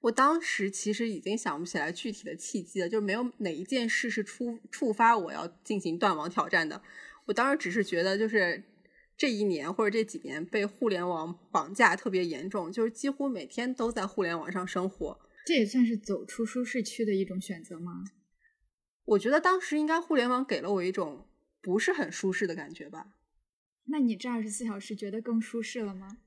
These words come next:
Speaker 1: 那倒是没有，就是接下来可能会详细给大家讲这整个过程。我当时之所以，这个其实前后的计划时间特别短，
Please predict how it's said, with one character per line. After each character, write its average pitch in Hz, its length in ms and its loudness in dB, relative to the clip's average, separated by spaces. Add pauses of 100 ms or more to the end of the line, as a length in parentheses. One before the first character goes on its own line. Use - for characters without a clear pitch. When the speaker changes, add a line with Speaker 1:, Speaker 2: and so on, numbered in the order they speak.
(100)
Speaker 1:
那 220 100 2
倒 196 200 6
是 214 80 4
没 165 180 -2
有， 165 160 4
就 196 100 6
是 226 140 6
接 240 100 6
下 233 140 10
来 185 100 8
可 196 140 -2
能 160 100 0
会 202 240 6
详 190 300 4
细 233 160 -2
给 180 100 4
大 175 60 4
家 185 160 8
讲 175 220 0
这 180 100 0
整 185 180 0
个 175 120 -2
过 196 180 4
程。 175 300 -6 (260)
我 185 160 2
当 214 240 4
时 196 260 0
之 254 200 -2
所 202 240 0
以， 160 360 -2 (300)
这 339 140 6
个 240 160 4 (120)
其 220 240 0
实 202 400 0
前 180 320 0
后 254 220 4
的 202 100 -2
计 220 280 -2
划 220 280 2
时 185 200 -4
间 208 180 -2
特 247 160 -4
别 202 140 2
短， - 280 -4